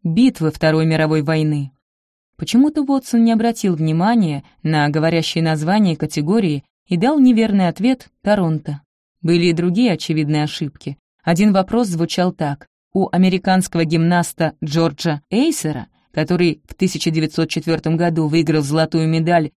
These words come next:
в упражнении на брусьях, была такая анатомическая особенность. Кен Дженнингс ответил:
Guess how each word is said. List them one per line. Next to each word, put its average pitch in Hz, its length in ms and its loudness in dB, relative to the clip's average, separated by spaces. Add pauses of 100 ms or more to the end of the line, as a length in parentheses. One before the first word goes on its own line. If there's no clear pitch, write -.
в 170 80 -2
упражнении 165 580 0
на 151 160 0
брусьях, 175 540 -4 (240)
была 160 400 2
такая 233 600 0
анатомическая 165 920 -2
особенность. 143 840 -6 (440)
Кен 170 300 0
Дженнингс 202 500 0
ответил: 165 580 -2